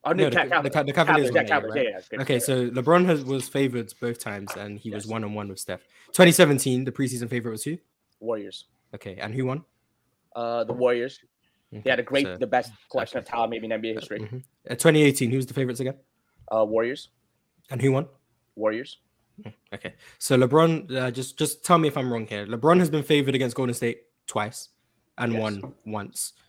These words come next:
Speaker 1: The
Speaker 2: LeBron has
Speaker 1: context of
Speaker 2: been
Speaker 1: the situation,
Speaker 2: uh,
Speaker 1: then the
Speaker 2: wait,
Speaker 1: injuries
Speaker 2: yeah,
Speaker 1: first.
Speaker 2: uh, okay,
Speaker 1: Well, they
Speaker 2: and
Speaker 1: weren't
Speaker 2: you could,
Speaker 1: favored in the
Speaker 2: yeah.
Speaker 1: finals. They weren't favored in the finals after that.
Speaker 2: Pre-, I'm saying
Speaker 1: Oh,
Speaker 2: preseason
Speaker 1: just
Speaker 2: favorites.
Speaker 1: preseason, sure,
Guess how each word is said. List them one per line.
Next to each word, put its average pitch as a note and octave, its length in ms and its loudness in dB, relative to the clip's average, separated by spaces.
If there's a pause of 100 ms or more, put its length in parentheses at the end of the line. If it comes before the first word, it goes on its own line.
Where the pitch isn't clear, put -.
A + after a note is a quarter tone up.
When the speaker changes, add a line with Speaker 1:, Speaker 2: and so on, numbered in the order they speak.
(400)
Speaker 1:
The A#2 100 0
Speaker 2:
LeBron D#3+ 240 8
has D3+ 80 2
Speaker 1:
context - 0 -
of - 60 0
Speaker 2:
been B2 100 2
Speaker 1:
the - 60 -2
situation, F3 360 8
Speaker 2:
uh, E3+ 120 10
Speaker 1:
then D#3 100 6
the E3+ 40 6
Speaker 2:
wait, F#3+ 180 10
Speaker 1:
injuries D#3 240 -2
Speaker 2:
yeah, F#3 180 4
Speaker 1:
first. F3 140 -6
Speaker 2:
uh, G3 220 6
okay, G3 120 4
Speaker 1:
Well, B3 60 12
they A#3+ 60 12
Speaker 2:
and G#3 60 8
Speaker 1:
weren't C#4+ 120 12
Speaker 2:
you C#4+ 60 2
could, C4+ 100 12
Speaker 1:
favored B3+ 140 10
in A3+ 40 2
the G#3 60 4
Speaker 2:
yeah. A3 80 8
Speaker 1:
finals. A#3 240 8
They E3+ 80 2
weren't G#3+ 160 0
favored A3 140 -2
in D#3 40 0
the C#3 60 -8
finals C#3+ 320 -2
after - 180 -12
that. F#2+ 180 -16 (360)
Speaker 2:
Pre-, F3 200 2 (100)
I'm C#3+ 140 0
saying C#3+ 240 -2
Speaker 1:
Oh, - 40 -12
Speaker 2:
preseason C#3 420 -2
Speaker 1:
just D#3 80 0
Speaker 2:
favorites. D#3+ 300 -6
Speaker 1:
preseason, G2+ 60 -18 (100)
sure, G2+ 120 -10